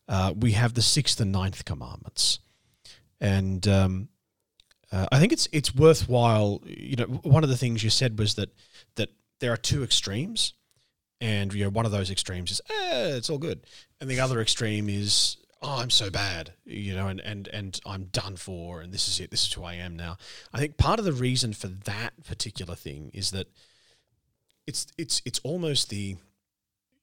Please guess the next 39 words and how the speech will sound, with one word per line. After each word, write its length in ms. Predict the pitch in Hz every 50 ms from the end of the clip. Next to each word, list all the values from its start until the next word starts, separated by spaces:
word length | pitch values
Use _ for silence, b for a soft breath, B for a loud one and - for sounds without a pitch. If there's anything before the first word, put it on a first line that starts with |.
| _ _ _ _ _
human 260 | - - 143 135 117
sexuality 540 | - 123 107 - - 110 107 107 101 92 95
goes 220 | 92 98 95 95 92
down 180 | 98 92 90
to 60 | 90
the 80 | 87 90
very 180 | 87 90 87 85
core 440 | - - - 95 90 92 90 87
identity 380 | 80 80 80 92 95 92 82 82
of 80 | 76 -
who 100 | - 85
we 120 | 73 78 80
are, 340 | 82 85 82 71 69 - - _ _ b b b b b b b b b b _ _ _ 80
uh, 380 | 78 78 76 73 73 73 78 71
the 120 | - - 95
ability 340 | 87 - 107 104 95 87 90
to 60 | 87
make 200 | 90 90 90 -
a 40 | 85
gift 320 | 82 - 107 - - -
of 120 | 92 - -
oneself 680 | 85 82 78 - - - 107 90 71 - - - - - -
to 140 | - - 85
another, 420 | 82 92 101 95 76 65 78 98 - _ _ _
you 280 | - 110 98 85 85
know, 180 | 82 82 82 85
and, 160 | 87 92 - -
and 220 | 113 107 101 98
it, 280 | - 110 117 - 127 131 -
it, 160 | 147 131 -
it, 140 | 113 110 - - b b b b b b b b b b _ _ _ _ _ _
it 180 | - 110 104 - - _ _ _ _
touches 600 | - - 151 170 - - - 98 95 90 - - - _
all 260 | 123 135 185 233 175
of 80 | 120 101
our 160 | 85 82 73
interactions. 800 | 90 - - 76 67 - - - - - - - - - - - - _ _ _ _ _ _ _ _ _ _
Um, 540 | 113 95 87 80 76 78 76 73 76 - - _ _ _ _ _ _ _ _ _
and 640 | - 104 95 92 92 90 90 87 87 85 82 - -